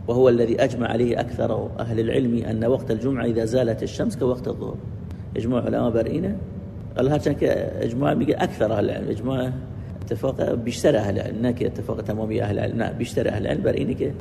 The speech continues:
که وقت جمعه وقت زوال خورشید، وقت خورشید به وسط آسمان برسه مثل وقت نماز ظهر. نماز جمعه واجبه بر هر مسلمان جز چند نفری، استثناء هستن.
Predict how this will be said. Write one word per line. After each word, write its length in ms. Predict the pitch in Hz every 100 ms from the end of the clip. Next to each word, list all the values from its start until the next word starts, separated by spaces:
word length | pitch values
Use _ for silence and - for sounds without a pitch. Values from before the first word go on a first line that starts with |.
| - -
که 220 | - 123 117
وقت 200 | 139 -
جمعه 680 | - 117 - 139 - - 117 107
وقت 460 | - - 123 123
زوال 380 | 110 113 120 117
خورشید، 400 | 113 - - 143
وقت 240 | 127 -
خورشید 300 | 107 - 110
به 60 | 107
وسط 280 | 107 - 110
آسمان 320 | 110 143 214
برسه 260 | 285 - 185
مثل 220 | - 139
وقت 200 | - 127
نماز 260 | 110 113
ظهر. 240 | 110 - - - - - - - - - - - - - 127
نماز 360 | 147 180 180
جمعه 440 | 165 170 156 - - - - - - - - 113
واجبه 480 | 120 123 151 131 127 - - - -
بر 120 | 120
هر 240 | 131 175 170
مسلمان 600 | 156 - 151 156 156 135
جز 380 | 120 95 - -
چند 240 | 107 104
نفری، 300 | 101 104 98 - - - - - - -
استثناء 440 | - 120 123 104
هستن. 260 | 101 -